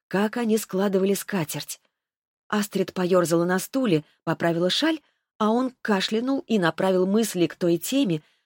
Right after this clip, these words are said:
на которой им следовало сосредоточиться. Теме сухонькой старушки, умершей в его церкви. "Клара была неприхотлива", произнес Кай Швейгард. Склянку он поставил на стол, но чуть ближе к себе,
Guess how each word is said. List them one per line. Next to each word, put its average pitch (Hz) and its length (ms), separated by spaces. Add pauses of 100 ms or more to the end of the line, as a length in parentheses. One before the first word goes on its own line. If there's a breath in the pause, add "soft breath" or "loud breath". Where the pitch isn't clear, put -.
на 196 120
которой 214 360
им 175 80
следовало 170 460
сосредоточиться. - 920 (540)
Теме 214 400
сухонькой 196 520
старушки, 208 680 (280)
умершей 196 540
в 220 40
его 156 260
церкви. 151 500 (1200)
"Клара 202 480
была 165 400
неприхотлива", 151 1300
произнес 156 580
Кай 147 220
Швейгард. 139 600 (300)
Склянку 151 480
он 143 100
поставил 143 400
на 139 140
стол, 208 340 (320 loud breath)
но 240 300
чуть 226 320
ближе 202 320
к - 40
себе, 190 440